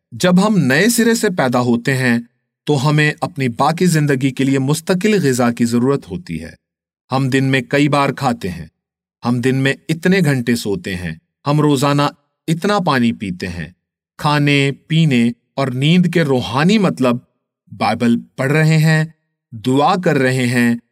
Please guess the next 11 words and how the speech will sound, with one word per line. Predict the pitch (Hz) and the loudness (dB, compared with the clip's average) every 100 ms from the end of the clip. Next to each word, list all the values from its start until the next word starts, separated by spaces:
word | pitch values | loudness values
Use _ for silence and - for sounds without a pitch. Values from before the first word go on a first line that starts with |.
| _ | _
اور | 143 131 | -4 -4
دوسروں | 120 175 180 202 196 | 0 0 2 0 0
کے | 190 | -2
ساتھ | 185 170 175 180 - | 0 0 0 0 -2
اس | 160 - | -4 -4
کی | 160 147 | -6 -4
عبادت | 135 120 143 175 185 151 | -4 -2 0 0 -2 -2
کر | 95 | -2
رہے | 92 87 82 | -2 -4 -6
ہیں۔ | 80 - _ _ _ _ _ _ _ _ _ _ | -10 -16 _ _ _ _ _ _ _ _ _ _
دنیا | 135 196 226 247 | -2 0 2 2